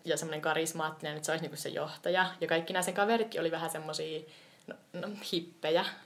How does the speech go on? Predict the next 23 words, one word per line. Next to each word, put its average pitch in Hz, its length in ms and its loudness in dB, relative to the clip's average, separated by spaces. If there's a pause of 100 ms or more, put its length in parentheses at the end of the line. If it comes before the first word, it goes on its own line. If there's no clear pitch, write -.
Ja 160 240 4 (440)
olisi 185 160 4
pitänyt 233 200 8
ottaa 202 140 4
tähän 175 200 4
niinku 185 220 2
kuvaa 160 380 2
silleen 151 280 0
näistä 156 220 -2
nuorista, 151 260 0
koska 175 200 -2
niissä 170 180 -4
kieltämättä 180 360 2
on 170 120 4
vähän 160 180 4
semmonen 156 260 -4
viba, 156 340 -2
että 170 100 -8
ne 165 80 -4
vois 170 240 -2
olla 170 100 -2
niinku 165 200 -4
jossain... 170 500 -2